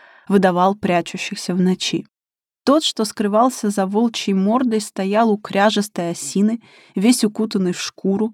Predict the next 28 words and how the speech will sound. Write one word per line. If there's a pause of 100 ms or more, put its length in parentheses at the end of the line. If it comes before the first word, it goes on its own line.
(280)
только
запястья
до
ладони
голые. (500)
Второй, (200)
высокий, (100)
узкий
в
плечах,
с
раскидистыми
рогами
на
маленькой
голове, (400)
подошёл
к
нему (280)
и
положил
руку
на
плечо. (600)
Леся
поспешила
отвести
глаза.